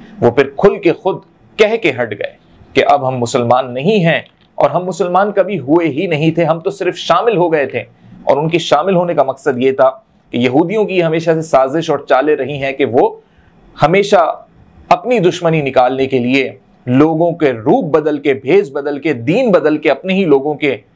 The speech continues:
लोगों के दरमियान छोड़ देते हैं, कबाइल के दरमियान छोड़ दिया करते थे और वो साजिशें और फितने पैदा करते थे। तो नाज़रीन कराम, ये वो तमाम तर वाक़यात थे जो जंग की इजाज़त मिलने के बाद सरिये या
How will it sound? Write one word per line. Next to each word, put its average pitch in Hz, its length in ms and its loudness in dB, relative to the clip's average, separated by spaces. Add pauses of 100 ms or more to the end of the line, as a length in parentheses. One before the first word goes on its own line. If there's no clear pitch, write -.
(420)
लोगों 170 560 4
के 160 140 0
दरमियान 139 500 0
छोड़ 170 260 -4
देते 165 240 -4
हैं, 165 180 -2
कबाइल 139 360 0
के 139 100 0
दरमियान 131 420 -2
छोड़ 151 240 -4
दिया 139 220 0
करते 131 340 -2
थे 139 160 0 (460)
और 135 160 2
वो 127 180 2
साजिशें 131 600 0
और 120 240 -2
फितने 120 280 -2 (420)
पैदा 117 340 4 (120)
करते 107 340 -2 (100)
थे। - 140 -16 (640)
तो 117 80 8
नाज़रीन 151 380 0
कराम, 156 300 -2
ये 151 140 0
वो 165 120 -2
तमाम 139 360 -6
तर 135 160 -2
वाक़यात 120 720 -2
थे 135 160 -2
जो 123 340 -2
जंग 131 340 -2
की 135 160 0
इजाज़त 117 420 0
मिलने 110 260 -2
के 120 140 0
बाद 117 320 0 (360)
सरिये 123 720 0 (280)
या 131 280 4